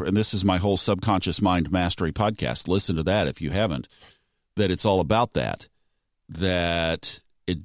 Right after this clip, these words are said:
it has worked in, in my life experientially, and you could stack up a whole bunch of other people that it has also worked.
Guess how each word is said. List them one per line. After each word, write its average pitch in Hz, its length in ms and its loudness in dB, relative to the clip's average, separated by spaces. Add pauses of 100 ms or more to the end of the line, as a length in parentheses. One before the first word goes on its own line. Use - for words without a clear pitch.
(220)
it 95 160 -2
has 123 420 -2
worked 90 380 0
in, 85 400 0
in 85 140 0
my 95 180 4
life 85 320 2
experientially, 80 800 -2
and 85 140 -2
you 101 100 2
could 87 180 -4
stack - 460 -4
up 95 140 -2
a 80 120 0
whole 113 380 4
bunch 107 280 2
of 104 80 -2
other 90 180 0
people 98 380 -2
that 85 140 0
it 80 140 -2
has 95 380 0
also 92 300 0
worked. 104 440 -2